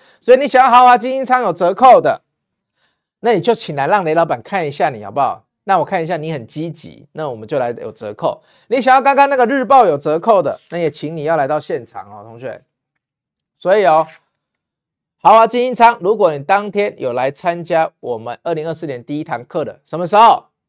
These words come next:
一月二十一号下午一点半，一样，雷老板跟我的团队不断电，就算结束了，我会在前面让你问问题哦。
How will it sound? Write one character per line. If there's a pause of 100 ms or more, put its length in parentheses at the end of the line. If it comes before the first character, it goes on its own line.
一
月
二
十
一
号
下
午
一
点
半， (300)
一
样，
雷
老
板
跟
我
的
团
队
不
断
电， (160)
就
算
结
束
了，
我
会
在
前
面
让
你
问
问
题
哦。